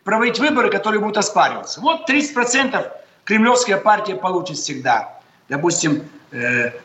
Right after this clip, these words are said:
сорок процентов всегда получит Л Д П Р, семьдесят. И тридцать там,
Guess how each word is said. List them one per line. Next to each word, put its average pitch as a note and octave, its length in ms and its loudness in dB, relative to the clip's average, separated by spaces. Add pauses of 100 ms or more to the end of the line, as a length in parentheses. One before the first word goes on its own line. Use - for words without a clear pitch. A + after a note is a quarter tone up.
сорок C#4+ 480 4
процентов A3+ 520 -2
всегда G3+ 280 0
получит G3 360 -4
Л F#3 120 -2
Д E3+ 120 -4
П F3 140 -8
Р, D3+ 180 0
семьдесят. E3+ 640 -2 (380)
И C#4+ 100 0
тридцать D#4+ 460 0
там, F#3 240 0